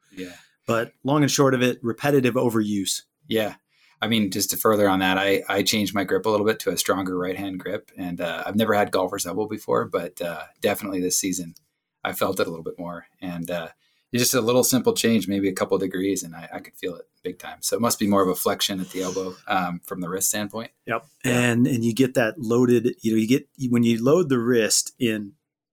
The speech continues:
Speaker 2: flexion or extension and you do it repetitively and you're gripping something,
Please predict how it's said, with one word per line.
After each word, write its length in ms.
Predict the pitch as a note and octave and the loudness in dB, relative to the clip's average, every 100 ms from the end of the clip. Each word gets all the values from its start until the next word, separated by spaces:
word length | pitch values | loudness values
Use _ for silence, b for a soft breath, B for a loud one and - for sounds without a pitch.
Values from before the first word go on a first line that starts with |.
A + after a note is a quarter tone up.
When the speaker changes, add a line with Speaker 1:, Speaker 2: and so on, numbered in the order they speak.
| - | -2
Speaker 2:
flexion 340 | A#2+ A2+ - | 0 0 0
or 100 | A2 | 0
extension 600 | G#2+ - B2 A2+ - G#2+ | 0 0 0 0 -2 -4
and 120 | G#2+ G#2 | -4 -2
you 80 | |
do 180 | G#2 A#2 | 2 2
it 60 | A#2 | 2
repetitively 760 | A2 - A#2+ A2+ G#2+ G2 G#2+ | -4 -2 2 2 0 -4 -6
and 100 | G#2 | -6
you're 100 | G#2 | -8
gripping 440 | F#2+ A#2+ A#2 C3 A#2+ | -4 -2 2 2 2
something, 460 | - C3 C#3 C#3+ | 2 -2 -4 -8